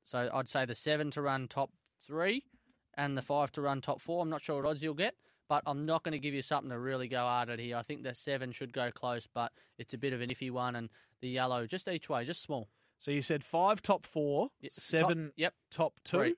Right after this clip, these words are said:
Speaker 2: top
Speaker 1: Oh, top
Speaker 2: three?
Speaker 1: two or three. What are you gonna get?
Speaker 2: Three dollars ten
Speaker 1: Yep.
Speaker 2: for
Speaker 1: Yeah, that'll
Speaker 2: top
Speaker 1: do.
Speaker 2: four, top three.
Speaker 1: I'd
Speaker 2: All right,
Speaker 1: rather take
Speaker 2: let,
Speaker 1: that.
Speaker 2: let's head there now. Let's see if Mitchy Abeya can pull off a big, big win here.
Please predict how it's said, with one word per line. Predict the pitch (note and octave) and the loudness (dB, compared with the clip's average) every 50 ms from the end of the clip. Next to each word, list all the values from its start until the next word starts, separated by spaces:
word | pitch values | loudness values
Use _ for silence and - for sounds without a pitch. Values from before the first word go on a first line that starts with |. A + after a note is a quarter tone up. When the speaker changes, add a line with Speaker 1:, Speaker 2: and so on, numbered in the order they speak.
| _ - - | _ -10 -6
Speaker 2:
top | - C3+ | -4 -2
Speaker 1:
Oh, | C3+ | -2
top | - - E3+ D3+ | -2 -2 0 0
Speaker 2:
three? | F3+ A3+ | 2 0
Speaker 1:
two | D#3+ | 0
or | D3 | 0
three. | - D#3 D#3 E3+ | -2 -2 -2 0
What | D#3 D3+ | 0 -2
are | D3 | -2
you | C#3+ | -2
gonna | C#3 C3+ C3 | -4 -4 -2
get? | B2+ A#2+ A2 | -2 -4 -2
Speaker 2:
Three | - - E3+ F3 | 0 4 4 6
dollars | F3 F3 E3 D#3+ D3 C3+ - | 6 6 4 4 2 -2 -4
ten | - - - - D#3+ E3 E3 D#3 | -8 -2 2 4 4 4 4 0
Speaker 1:
Yep. | C#3+ | -4
Speaker 2:
for | C3 - D#3 C#3+ C#3+ C#3+ | -4 0 2 2 4 4
Speaker 1:
Yeah, | C#3 C3+ C#3 | 2 0 0
that'll | - C3+ | 0 0
Speaker 2:
top | D3 C#3+ B2+ | 0 0 2
Speaker 1:
do. | C3+ D3 | 2 2
Speaker 2:
four, | C#3+ C3+ | 2 2
top | - C#3+ - | 0 -4 -6
three. | C#3+ - | -4 0
Speaker 1:
I'd | - | 2
Speaker 2:
All | D3+ | 4
right, | D3 D#3 | 4 6
Speaker 1:
rather | D#3 D#3 C#3+ | 4 4 2
take | - - C3+ | 0 0 0
Speaker 2:
let, | B2+ B2+ | 0 0
Speaker 1:
that. | B2+ A#2+ A#2 - _ _ | -2 -4 -4 -6 _ _
Speaker 2:
let's | - E3+ F3+ - | -2 0 2 4
head | G#3+ G3 F#3 | 4 4 6
there | F3 F#3+ F#3 F3+ | 6 6 6 6
now. | F3+ F3+ F#3 F#3+ F#3+ F#3 | 8 8 8 8 8 8
Let's | F3+ F3+ E3+ - | 6 4 4 2
see | - F#3+ | 2 2
if | F3+ D#3+ | 2 2
Mitchy | E3+ E3+ D#3+ - F3 E3 | 2 0 2 2 2 4
Abeya | D#3 E3 D#3+ D#3 D3 | 4 6 6 4 4
can | - D#3 | 2 0
pull | - - - G3+ F#3+ | 0 4 4 6 6
off | F3+ E3 D3 - - - - - - _ _ _ _ _ - | 6 4 2 0 -4 -20 -20 -20 -20 _ _ _ _ _ -4
a | - D3 | -2 -2
big, | C#3+ C3+ C3+ _ - F#3 F#3+ G3 G3+ F#3 G3 G#3+ - | -2 -2 -6 _ 0 2 2 2 2 0 -2 -4 -2
big | C#3 F#3 F3+ E3 | 0 2 2 2
win | D#3 D#3 D3+ C#3+ C#3 | 2 0 0 0 -2
here. | B2 B2 G#2+ G2+ | -4 -6 -8 -12